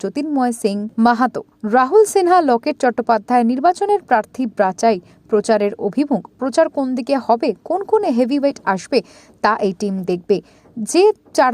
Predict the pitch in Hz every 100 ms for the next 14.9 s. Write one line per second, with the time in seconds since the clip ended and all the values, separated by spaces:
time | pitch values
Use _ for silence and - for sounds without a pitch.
0 | 220 214 208 233 233 196 208 214 196 -
1 | 214 196 202 311 208 214 233 233 233 233
2 | 226 - 220 294 262 233 220 226 247 208
3 | 220 311 - - 226 214 226 - - 226
4 | 302 - 220 196 262 247 - 185 175 185
5 | 185 196 175 202 - - - - 311 381
6 | 415 440 453 339 311 - 339 320 311 339
7 | 302 226 247 302 311 311 - 226 - 240
8 | 208 247 220 196 190 190 269 247 233 220
9 | 180 180 - 226 - 214 226 220 214 196
10 | 262 285 330 349 240 214 214 233 233 240
11 | - 214 226 226 214 262 - - - -
12 | 214 226 220 220 277 294 294 392 415 370
13 | 294 277 339 370 359 254 233 277 311 233
14 | 220 320 294 208 - 208 185 175 -